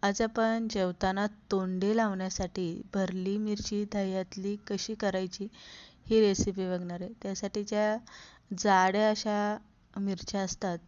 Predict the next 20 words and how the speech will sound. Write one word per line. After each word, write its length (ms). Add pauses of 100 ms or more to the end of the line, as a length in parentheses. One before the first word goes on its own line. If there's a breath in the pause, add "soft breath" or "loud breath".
त्या 140
मिरच्या 420
मी 200
इथे 240
घेतलेल्या 500
आहे. 80
मिरच्या 440 (220)
धुवून 380
आपल्याला 320
पाण्यामध्ये 680 (120)
थोडा 300
वेळ 180 (120)
तशाच 400
ठेवायच्या. 500 (880 loud breath)
एक 80 (200)
छोटी 420
वाटी 260
मी 160
शेंगदाणे 680
घेतलेले 600